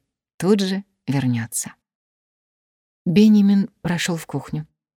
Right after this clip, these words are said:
Достал из шкафа початый пакет с чипсами, высыпал прямо на стол.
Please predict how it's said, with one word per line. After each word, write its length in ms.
Достал 420
из 60
шкафа 440
початый 460
пакет 400
с 120
чипсами, 600
высыпал 480
прямо 300
на 140
стол. 440